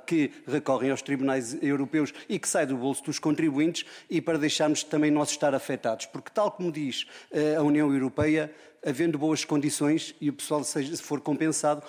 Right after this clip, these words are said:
há um maior estímulo e uma maior vontade para trabalhar. E o sistema prisional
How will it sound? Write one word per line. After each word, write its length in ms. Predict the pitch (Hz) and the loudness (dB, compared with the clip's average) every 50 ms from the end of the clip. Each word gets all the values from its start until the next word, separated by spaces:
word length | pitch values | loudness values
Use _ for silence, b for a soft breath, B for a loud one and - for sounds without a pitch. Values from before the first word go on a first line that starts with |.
| B B | B B
há 80 | - | 0
um 60 | 156 156 | 0 2
maior 280 | 156 151 151 147 139 | 2 2 2 2 0
estímulo 380 | 131 - - - 143 139 143 143 | -2 -4 -4 -2 0 0 2 2
e 40 | 139 | 2
uma 120 | 143 143 | 2 2
maior 220 | 139 139 139 135 | 2 2 0 0
vontade 380 | 123 123 127 127 - 135 123 - | 0 -2 -2 0 0 0 0 0
para 160 | - 131 127 | -2 -2 -2
trabalhar. 440 | 120 - 131 120 120 113 104 104 - B B B B B B B B | -2 -2 -2 -2 -2 -2 -4 -6 -10 B B B B B B B B
E 140 | - 156 156 | -2 0 0
o 40 | 147 | 0
sistema 280 | - - 156 151 156 | 0 0 0 0 0
prisional 720 | 151 - 165 160 139 170 160 160 156 160 165 - B B | 0 0 -2 0 2 2 2 2 2 0 -2 -6 B B